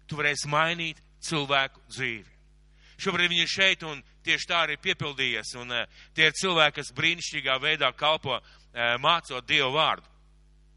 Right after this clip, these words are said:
Lai parādītu īstu mīlestību un iespaidot cilvēku dzīves, un izmainīt cilvēku dzīves, vienmēr kaut kas ir jāatstāj. Vienmēr,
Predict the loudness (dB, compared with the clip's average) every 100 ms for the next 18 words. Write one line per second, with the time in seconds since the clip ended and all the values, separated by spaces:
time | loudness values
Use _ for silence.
0 | _ -20 -20 -20 -20 -20 0 2 6 6
1 | 6 4 0 -4 -4 -2 2 2 0 -6
2 | -8 -10 -16 -20 -20 _ _ _ -20 _
3 | -12 -4 -2 2 0 0 -4 -4 -2 -2
4 | -2 -4 -4 -4 -10 -14 -16 _ _ _
5 | _ _ _ _ _ _ _ 0 0 4
6 | 4 4 2 -4 0 0 0 0 0 0
7 | -2 -14 -16 _ _ -4 -2 0 0 -2
8 | -8 -12 -10 -12 -6 -4 -4 -8 -18 -20
9 | _ _ _ _ _ _ _ _ -16 0
10 | 2 8 8 8